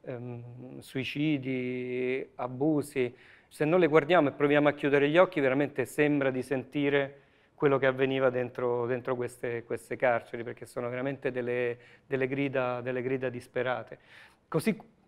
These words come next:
anche come tutte le, le armi del delitto e tutto, tutto quello che è raccolto all'interno del museo. Chiaramente, avendo iniziato a raccogliere questo materiale anche prima dell'apertura ufficiale in questa sede de-, del museo,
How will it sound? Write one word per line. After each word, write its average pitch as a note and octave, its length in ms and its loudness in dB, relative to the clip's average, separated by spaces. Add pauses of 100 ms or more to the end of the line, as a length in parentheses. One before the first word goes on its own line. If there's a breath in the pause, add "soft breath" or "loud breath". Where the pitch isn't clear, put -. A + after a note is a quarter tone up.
anche C#3+ 280 -2
come C3+ 240 -4
tutte D3 320 -4
le, B2 880 -2
le A#2+ 120 -2
armi B2+ 240 0
del A#2+ 180 -6
delitto B2+ 560 -4
e A2+ 60 -8
tutto, D#3 400 -2
tutto F#3 260 0
quello D3 180 4
che B2 80 2
è C3 40 2
raccolto C3 480 0
all'interno B2 460 -2
del A#2+ 140 -6
museo. A#2 480 -6 (640 loud breath)
Chiaramente, E3 760 4
avendo D#3+ 360 4
iniziato D3+ 600 4
a - 20 4
raccogliere C3 460 0
questo B2+ 260 -4
materiale C3+ 520 4
anche D3 320 0
prima C#3+ 400 0
dell'apertura C3 640 -2
ufficiale B2+ 840 2
in C3+ 120 -8
questa C#3 320 -4
sede B2+ 380 -2
de-, B2+ 440 -4
del C3+ 140 -4
museo, D#3 640 0